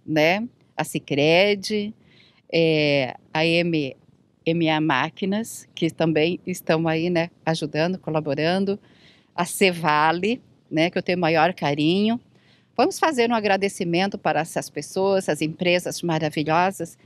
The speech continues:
que é uma bênção vocês estarem tão ligados, vocês estarem ligados com a Associação Vida e Solidariedade, que é a Dona Maria Casa da Sopa,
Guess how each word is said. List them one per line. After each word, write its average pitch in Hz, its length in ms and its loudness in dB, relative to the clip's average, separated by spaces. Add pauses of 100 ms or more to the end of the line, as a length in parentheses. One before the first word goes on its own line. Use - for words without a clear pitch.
(140)
que - 80 -2
é 165 40 2
uma 180 180 4
bênção 175 580 0
vocês 170 380 -4
estarem 175 480 -4
tão 262 160 4
ligados, 185 540 -2 (420)
vocês 185 320 -2
estarem 185 420 -2
ligados 185 720 0 (100)
com 220 260 2 (160)
a 190 80 0
Associação 202 840 -2
Vida 233 480 -4
e 247 120 -2
Solidariedade, 170 1120 0 (420)
que - 100 -2
é 190 140 2
a 196 120 0
Dona 196 240 0
Maria 185 300 0
Casa 170 260 -2
da 170 80 -10
Sopa, 180 560 -2